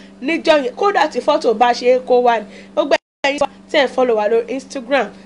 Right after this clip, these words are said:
tẹ́ ẹ̀ follow wa lórí Facebook, ẹ ti máa rí àwọn díẹ̀díẹ̀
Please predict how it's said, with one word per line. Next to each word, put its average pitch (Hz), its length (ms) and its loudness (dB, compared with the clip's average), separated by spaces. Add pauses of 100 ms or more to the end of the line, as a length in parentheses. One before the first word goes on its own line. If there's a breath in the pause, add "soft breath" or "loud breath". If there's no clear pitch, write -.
(180 loud breath)
tẹ́ 226 100 0
ẹ̀ 202 40 -6
follow 208 300 -8
wa 190 120 -4
lórí 208 220 -6
Facebook, 220 380 0
ẹ 226 40 0
ti 220 120 -6
máa 214 280 0
rí 269 180 -6 (320 loud breath)
àwọn 269 360 2
díẹ̀díẹ̀ 262 760 0